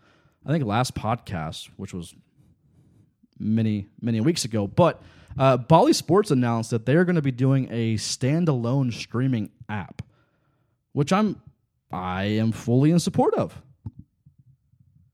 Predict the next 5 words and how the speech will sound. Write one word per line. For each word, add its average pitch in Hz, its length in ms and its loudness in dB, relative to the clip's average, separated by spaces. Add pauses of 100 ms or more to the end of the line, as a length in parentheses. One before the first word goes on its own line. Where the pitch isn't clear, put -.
(560)
Because, 139 800 2 (1300)
like 139 240 -2
I 151 80 4
said, 151 300 6
I'm 135 540 2